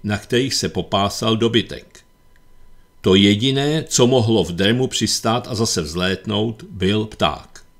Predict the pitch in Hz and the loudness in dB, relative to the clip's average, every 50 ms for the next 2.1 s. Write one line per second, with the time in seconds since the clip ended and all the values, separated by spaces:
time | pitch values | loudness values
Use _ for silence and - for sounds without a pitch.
0 | - - - - - - _ _ _ _ _ _ _ _ _ _ _ _ _ _ | -20 -20 -20 -20 -20 -20 _ _ _ _ _ _ _ _ _ _ _ _ _ _
1 | _ - - 160 165 175 190 208 202 180 139 135 123 120 113 110 110 110 110 120 | _ 0 4 6 8 8 8 8 8 8 6 6 6 6 4 4 4 2 2 0
2 | 135 - | -2 -6